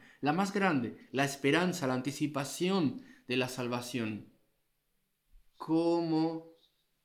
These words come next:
usamos estas tres partes del armamento, de la armadura que te defienden de Satanás? No podemos mencionarlo ahora. Fe, amor y la esperanza o anticipación de la salvación.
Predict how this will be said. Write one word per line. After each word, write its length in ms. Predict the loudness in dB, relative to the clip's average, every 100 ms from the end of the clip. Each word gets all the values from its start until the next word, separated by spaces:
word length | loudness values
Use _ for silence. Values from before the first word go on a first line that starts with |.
| _ _ -10
usamos 560 | -6 0 2 2 2
estas 240 | -2 -4 -2
tres 220 | -2 -2
partes 500 | 0 0 0 -2 0
del 380 | 0 0 0 0
armamento, 760 | 2 2 2 2 2 -2 -4
de 120 | -4 -2
la 100 | -2
armadura 540 | -2 -2 0 0 0
que 80 | -2
te 100 | 0
defienden 380 | 0 -2 -2 -2
de 80 |
Satanás? 580 | -4 -6 -6 -4 -4 -6 -14 -20 -20 _ _ _ _ _
No 220 | -4 -2
podemos 460 | 0 2 2 2 -2
mencionarlo 680 | -4 -4 -2 -2 -2 0 0
ahora. 520 | 2 0 0 -4 -10 -20 _ 0
Fe, 420 | 4 4 2 0
amor 540 | -2 0 2 0 -2 -10 -20 _ _ _ _ _ -2
y 140 | 2
la 100 | 4
esperanza 580 | 2 0 0 2 0 -2
o 100 | 0
anticipación 920 | 0 0 -2 -2 -2 -2 -4 -2 0
de 100 | 0
la 80 | -2
salvación. 720 | -4 -8 -8 -12 -14 -14 -16